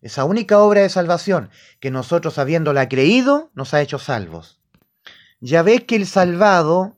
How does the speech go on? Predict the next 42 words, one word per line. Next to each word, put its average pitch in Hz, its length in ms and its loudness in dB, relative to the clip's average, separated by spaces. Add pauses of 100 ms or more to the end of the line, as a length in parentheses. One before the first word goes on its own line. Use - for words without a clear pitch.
es 208 180 2
justificado 196 800 0
también 185 400 0
por 180 160 0
las 147 240 -6
obras 101 500 -2
y 147 120 -8
no 185 160 0
so-, 190 300 -2
no 170 160 -4
solamente 180 600 -2
por 156 200 -4
la 139 140 -2
fe. 120 380 -4 (320)
Eso 196 200 -6
está 214 140 0
diciendo 170 340 -2
el 147 60 -2
apóstol 139 360 -4
Santiago. 107 600 -8 (380)
Santiago 185 580 -2
dos 185 160 2
veinticuatro 180 640 0
dice 165 320 -4
eso. 113 300 -10 (580)
Ya 135 200 -6
ves 190 140 0
que 180 140 -6
el 185 80 2
hombre, 160 480 0
pero 135 140 -6
ese 151 160 -6
hombre 165 220 -4
es 160 100 -12
el 143 400 -6
hombre 160 180 -6
salvado, 113 680 -6 (420)
es 202 120 2
justificado 208 680 -2
por 170 120 -2
las 139 240 -6
obras, 165 500 -4